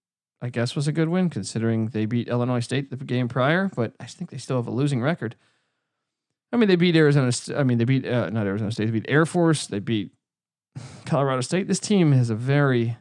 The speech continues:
<laughs> it's hard to tell how good they are. They lost at San Diego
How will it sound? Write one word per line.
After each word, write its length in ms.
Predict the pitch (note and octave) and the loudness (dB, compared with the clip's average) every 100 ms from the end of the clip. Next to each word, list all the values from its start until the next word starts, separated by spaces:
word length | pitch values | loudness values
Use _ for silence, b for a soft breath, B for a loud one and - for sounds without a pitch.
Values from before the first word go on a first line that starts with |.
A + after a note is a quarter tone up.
| _ _ - | _ _ -20
<laughs> 1300 | - - - _ _ _ _ _ _ _ _ _ - | -20 -20 -20 _ _ _ _ _ _ _ _ _ -8
it's 100 | - | 0
hard 140 | C3 | 2
to 60 | G#2+ | 2
tell 160 | A#2+ | 2
how 120 | A#2 | 2
good 180 | G#2+ A#2 | 2 2
they 100 | G#2+ | 2
are. 100 | A2 | 2
They 120 | A#2 | 4
lost 320 | A#2 D#3 F3 C3 | 4 4 4 0
at 160 | C#3 | -4
San 240 | - D#3+ C3+ | 0 0 2
Diego 520 | B2+ C#3 E3+ E3 | 2 2 2 0